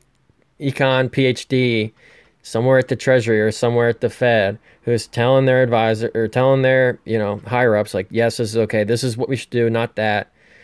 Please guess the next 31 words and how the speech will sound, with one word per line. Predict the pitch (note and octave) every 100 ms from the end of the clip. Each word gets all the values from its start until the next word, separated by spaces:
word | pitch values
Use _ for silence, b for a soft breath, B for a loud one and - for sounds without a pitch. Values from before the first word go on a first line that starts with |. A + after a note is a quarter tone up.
| b b
Um, | A2+ A2+ A2 A#2
more | B2 C#3
printing, | - B2 B2 A#2+ A#2 G#2+ _ -
you | A2
know, | G2
more, | G#2+ A#2+ A2+
you, | G#2+ A2+ -
you | A#2
know, | G#2+ A2
don't, | B2+ B2 -
just | C#3 - _
don't | - C3
raise | C#3+ C3
taxes. | - A#2+ A2 B2 A2 - _
We | C3
need | B2 A#2+
more | A#2+
print." | A#2 B2 A2+ _ b b
So | A#2+
there, | A#2+ B2+
there's, | - - B2 A2
like, | A#2
these | B2+ B2 - - _ _
high | G#2 B2+ C3+ C3+ B2 - _ _ _ _ _ -
educated, | A#2 A2+ A#2+ - A2 G#2+ G#2 A#2+ _ _ _ _ _ _
educated | A#2 A#2 A2 A#2 G#2+ G2+
in | G2+ G#2
quotation | - B2 A2 A2 G#2 G2+
marks, | G2+ G2 - b b b b _
econ | B2+ C3+ A#2+ A2 G#2+ G#2 -
majors, | A2 G#2+ G#2 G#2 G#2 G#2+ -